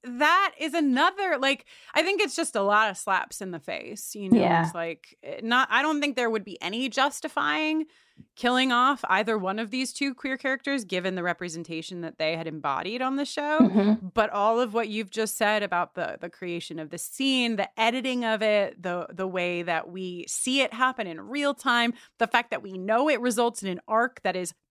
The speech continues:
Speaker 1: literally three episodes
Speaker 2: Mm-hmm.
Speaker 1: long. Um, and then, like,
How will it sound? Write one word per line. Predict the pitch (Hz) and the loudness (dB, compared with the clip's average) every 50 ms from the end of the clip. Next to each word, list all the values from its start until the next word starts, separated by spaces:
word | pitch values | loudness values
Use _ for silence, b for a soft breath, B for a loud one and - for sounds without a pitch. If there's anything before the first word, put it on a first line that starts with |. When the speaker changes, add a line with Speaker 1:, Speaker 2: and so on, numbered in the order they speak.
| _ _ _ _ | _ _ _ _
Speaker 1:
literally | 160 160 170 180 196 214 247 240 - 262 269 269 254 285 294 302 | -10 -8 -4 0 2 2 2 2 -2 -4 -4 -2 0 2 2 0
three | 277 - 285 294 302 | 0 -2 -4 0 4
episodes | 302 311 302 - 294 - - 294 294 294 247 - | 4 4 2 0 -4 -4 -4 -2 -2 -4 2 4
Speaker 2:
Mm-hmm. | 269 311 | 6 6
Speaker 1:
long. | 320 320 302 277 254 247 247 247 247 240 b b b b b b b b b b _ | 8 6 6 6 6 6 4 2 -2 -6 b b b b b b b b b b _
Um, | 226 208 208 208 208 202 202 196 196 196 190 190 190 - - _ _ | 0 2 4 4 4 2 2 0 -2 -4 -6 -8 -10 -14 -18 _ _
and | 330 381 403 | 2 2 2
then, | 453 494 571 554 554 554 494 - 277 240 | 2 2 2 2 2 2 2 0 -2 -8
like, | - | -14